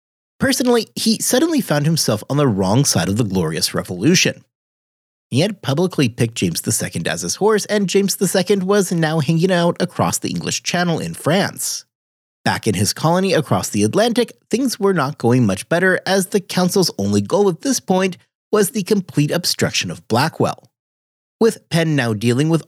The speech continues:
all sorts of criminal charges in England, it meant that he could not leave the country and return to Pennsylvania, something that at this point he would have really liked to have done. Penn could clearly see that his colony was struggling.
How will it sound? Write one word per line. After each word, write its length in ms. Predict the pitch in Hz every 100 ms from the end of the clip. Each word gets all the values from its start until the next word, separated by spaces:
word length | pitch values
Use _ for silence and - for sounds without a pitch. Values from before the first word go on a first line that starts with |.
| -
all 160 | 87
sorts 280 | 92 101 95
of 100 | -
criminal 340 | - 101 90
charges 420 | 87 110 95 95 92
in 100 | 113
England, 480 | 196 214 220 220 185 _ -
it 180 | 208 214
meant 240 | 247 254 -
that 180 | 214
he 140 | 196 180
could 320 | - 170 190
not 280 | 160 131 -
leave 220 | 110 113
the 80 | 175
country 400 | - 107 120 120
and 140 | 107
return 300 | 113 143 110
to 100 | 104
Pennsylvania, 800 | 127 107 87 95 117 190 151 - _ _ _ -
something 300 | 185 139 131
that 140 | 120
at 140 | 95 95
this 180 | 101 -
point 380 | - 101 95 _ _ _
he 100 | 175
would 160 | 175 175
have 160 | 170
really 380 | 127 95 107 147
liked 380 | 165 85 - - -
to 120 | -
have 180 | 82 76
done. 420 | 101 123 104 - - _ _ _ _ _ _ _ _ _ _ _
Penn 300 | - 285 262
could 260 | - 285 214
clearly 500 | - 269 262 254 247
see 220 | - 131
that 160 | 127 131
his 140 | 165
colony 380 | - 104 98 95
was 160 | 87
struggling. 680 | - - 117 147 135 78 110